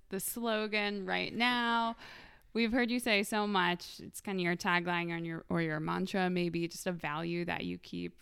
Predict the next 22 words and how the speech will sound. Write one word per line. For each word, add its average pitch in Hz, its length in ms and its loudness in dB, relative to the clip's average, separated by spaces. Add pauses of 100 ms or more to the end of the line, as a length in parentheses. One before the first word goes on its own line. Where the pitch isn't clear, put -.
(140)
very 175 380 -6
near 208 260 0
and 190 120 -2
dear 185 280 -4
to 185 120 -8
your 175 180 -4
heart, 180 420 -4
I 180 140 -6
think. 175 400 -8 (300)
But 180 180 -2
you 185 100 -6
say, 190 260 -4
"Keep - 400 -10
good 185 200 -6
company." 190 440 -10
Can 208 180 -4
you 240 420 -2 (380)
tell 196 220 0
us 190 100 -2
the 202 80 -4
story 170 320 0
behind 170 560 0